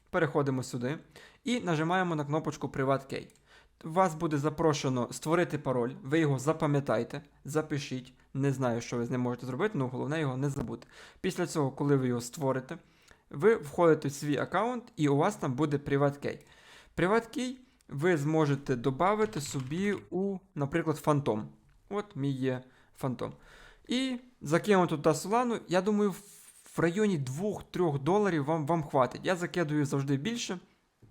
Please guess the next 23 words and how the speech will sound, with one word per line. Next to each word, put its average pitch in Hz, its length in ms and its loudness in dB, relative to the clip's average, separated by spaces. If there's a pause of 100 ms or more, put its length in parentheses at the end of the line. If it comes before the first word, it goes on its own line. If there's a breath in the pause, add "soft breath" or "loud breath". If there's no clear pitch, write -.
(460)
тому 151 180 0
що 147 140 -4
я 147 120 4
перекидую 135 560 0
з 123 60 -4
інших 139 240 0
гаманців. 117 460 -4 (500 loud breath)
І 240 160 -2
от, 175 220 0
м, 147 300 -4
е, 151 180 4
після 185 260 -2
кожного 190 320 2
клейму 247 400 2
ви 165 140 0
одразу 175 380 2
отримуєте 160 500 -2
ці 147 180 -2
ві-, 143 80 -2
ківі, 143 420 -2
е, 127 560 -2 (180)
ківі 143 220 0
токени. - 400 -6